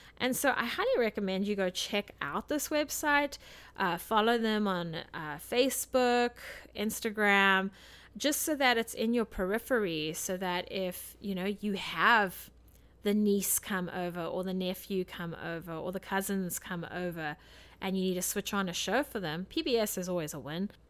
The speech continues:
But, you know, if you want something more, going through this and being conscious about what you're having them consume is the way to go. This is a great resource. I'm very impressed with what Geena Davis has,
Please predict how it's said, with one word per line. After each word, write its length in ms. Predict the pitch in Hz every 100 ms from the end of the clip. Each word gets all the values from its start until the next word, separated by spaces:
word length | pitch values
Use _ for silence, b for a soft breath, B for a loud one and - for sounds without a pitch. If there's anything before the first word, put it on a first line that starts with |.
| - - 196
But, 520 | 226 220 214 - - -
you 160 | 220
know, 120 | 214
if 120 | 214 214
you 120 | 208
want 200 | 220 220
something 440 | 220 208 196 185
more, 580 | 180 214 240 165 156 175 -
going 320 | 202 208 220 226
through 300 | - 202 180
this 440 | 196 202 180 -
and 160 | 160 185
being 220 | 190 185
conscious 540 | - 196 - 196 -
about 480 | 175 180 170 160 - -
what 380 | 185 190 190 -
you're 460 | 185 175 165 170 -
having 340 | 180 190 190
them 160 | 180 185
consume 800 | 170 160 - 208 220 180 160 185 -
is 140 | 185
the 100 | 175
way 200 | 180 160
to 80 | 160
go. 220 | 175 208 - - - - -
This 200 | 185 190
is 100 | 190
a 60 | 185
great 260 | 196 226 185
resource. 520 | 180 - 170 165 185
I'm 260 | 180 147
very 260 | 175 220 214
impressed 400 | 196 - 180 -
with 140 | 180
what 140 | 180 -
Geena 300 | 180 175 170
Davis 360 | 165 165 165
has, 360 | - 160 160